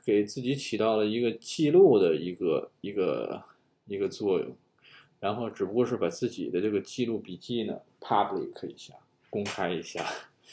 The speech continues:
就是我之前画的一些线啊，看这些线呢，其实我今天也是礼拜六啊，今天礼拜六上午，都快中午了吧，这就应该是，啊，十二点，十二，哎呦，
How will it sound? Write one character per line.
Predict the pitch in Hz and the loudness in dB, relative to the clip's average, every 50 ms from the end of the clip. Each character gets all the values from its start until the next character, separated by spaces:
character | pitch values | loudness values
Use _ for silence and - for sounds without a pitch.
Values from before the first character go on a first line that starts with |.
| - - - - - - - - - _ | -18 -18 -16 -14 -14 -14 -14 -16 -14 _
就 | - 160 | 2 6
是 | 139 127 | 8 10
我 | 113 104 | 8 8
之 | - - 156 | 8 6 4
前 | 151 - 127 117 147 156 | 4 4 2 2 2 2
画 | 156 170 165 135 110 | 4 6 8 8 8
的 | 101 98 | 8 4
一 | 101 95 | 0 -2
些 | - - 110 104 | -2 -2 -2 -2
线 | - - - - 143 120 | -2 -6 0 4 4 6
啊， | 98 87 78 - 85 - - - _ _ _ _ - - - - - - - - - - _ _ _ _ - | 6 4 2 0 -4 -8 -10 -16 _ _ _ _ -20 -18 -18 -18 -18 -18 -20 -20 -20 -20 _ _ _ _ -14
看 | - - 180 160 151 | -4 2 2 4 6
这 | 151 131 | 6 8
些 | 151 165 | 8 6
线 | 156 - - 196 190 160 123 104 | 4 6 8 10 10 10 10 8
呢， | 98 95 | 4 -2
其 | - - 147 | -2 -2 0
实 | 143 165 165 | 4 6 6
我 | 139 113 110 | 8 6 4
今 | - 143 151 | 4 2 -2
天 | 147 160 165 151 | 0 0 2 2
也 | 110 101 | 2 0
是 | 101 - 131 127 | 0 0 -2 0
礼 | 117 113 104 | 0 0 2
拜 | 113 127 131 | 4 4 6
六 | 151 170 165 123 95 87 | 6 8 8 8 8 6
啊， | 87 92 95 95 | 4 0 -2 -2
今 | - 127 117 | -4 -6 -4
天 | 123 127 120 | -4 -2 -4
礼 | 110 | -2
拜 | 110 113 | -4 0
六 | 123 139 131 110 | 2 2 2 2
上 | - - 156 151 127 104 95 | 0 0 2 2 4 2 0
午， | 80 71 69 - - - - _ _ _ _ _ - | -2 -8 -12 -18 -20 -20 -20 _ _ _ _ _ -14
都 | 123 | -14
快 | - - 131 123 | -4 -2 -2 0
中 | - 147 147 147 123 | 0 0 0 0 0
午 | 82 - 80 | -2 -4 -6
了 | 95 98 | -6 -4
吧， | 117 | -2
这 | 110 101 95 | -2 -2 -2
就 | 92 95 | -4 -6
应 | 87 87 90 - _ | -10 -14 -18 -20 _
该 | - - | -20 -20
是， | _ _ _ _ - | _ _ _ _ -12
啊， | - 95 92 90 - - - _ _ - | -10 -8 -8 -8 -10 -12 -16 _ _ -18
十 | - - 117 | -8 -4 -2
二 | 107 101 | -2 0
点， | 95 87 - - - _ _ _ _ | -2 -4 -8 -12 -18 _ _ _ _
十 | _ - - - 107 | _ -18 -6 -2 2
二， | 107 104 - | 2 2 2
哎 | - 107 | 4 4
呦， | 123 - | 4 4